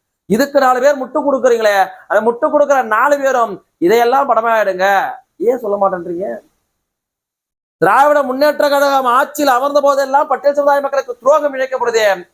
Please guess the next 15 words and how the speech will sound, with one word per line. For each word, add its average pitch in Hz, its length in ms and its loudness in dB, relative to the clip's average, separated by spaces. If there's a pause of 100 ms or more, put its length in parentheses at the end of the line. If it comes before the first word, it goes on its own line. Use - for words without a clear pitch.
ஏன் 202 160 -4
அதை 214 160 0
குறித்து 185 300 -10
பே-, 175 140 -2
பே-, 165 180 -2
பேச 170 260 -12
மாட்டேன்றீங்க? 139 460 -8 (2000)
பாட்டாளி 277 460 0
மக்கள் 285 240 -2
கட்சி 277 240 -2
முதன் 277 220 0
முதலாக 277 380 2
ஒருவரை 277 260 0
மத்திய 262 320 -2
அமைச்சராக்கி 269 680 -2